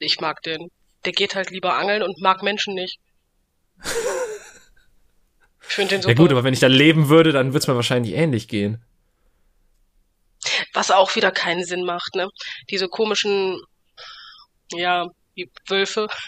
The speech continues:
Speaker 1: <laughs> die sich ja jetzt auf
Speaker 2: Mhm.
Speaker 1: einmal alle verwandeln. Ich mag, dass die Cullens halt viel früher da gewesen sind. Und da hat sich noch kein Schwein verwandelt. Kaum kommt Bella.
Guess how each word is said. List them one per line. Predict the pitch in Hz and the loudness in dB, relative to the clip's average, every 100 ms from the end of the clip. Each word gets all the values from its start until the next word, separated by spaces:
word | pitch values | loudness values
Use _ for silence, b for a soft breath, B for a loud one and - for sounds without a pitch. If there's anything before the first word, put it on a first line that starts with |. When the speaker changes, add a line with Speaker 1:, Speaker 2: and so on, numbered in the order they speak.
| B | B
Speaker 1:
<laughs> | - - 233 | -10 -6 -6
die | 202 | -4
sich | 190 | -2
ja | 190 | 0
jetzt | 180 196 | 0 -2
auf | |
Speaker 2:
Mhm. | 180 | 0
Speaker 1:
einmal | 190 185 | 2 2
alle | 165 190 | 0 -2
verwandeln. | 190 175 185 180 165 B B B | -2 0 -2 -4 -10 B B B
Ich | 170 | -2
mag, | 196 180 - | 2 2 0
dass | 208 | -4
die | - | -6
Cullens | - 196 185 202 | -2 0 0 -4
halt | - 185 | -6 -6
viel | - 196 | -6 -10
früher | - 202 196 | -10 -6 -6
da | 185 175 | 0 0
gewesen | 196 196 202 208 | 0 -4 -6 -8
sind. | 208 214 - B B - | -12 -14 -16 B B -10
Und | 165 | 0
da | 165 | 2
hat | 170 | 2
sich | 233 | -2
noch | 202 - | -4 -4
kein | 185 175 | -2 -2
Schwein | 202 208 196 | -2 -2 -2
verwandelt. | 202 208 208 180 156 - b | -2 -2 -2 -6 -12 -16 b
Kaum | - 196 185 | 0 0 0
kommt | - 190 180 | -4 -10 -6
Bella. | - 208 175 | -2 -2 -2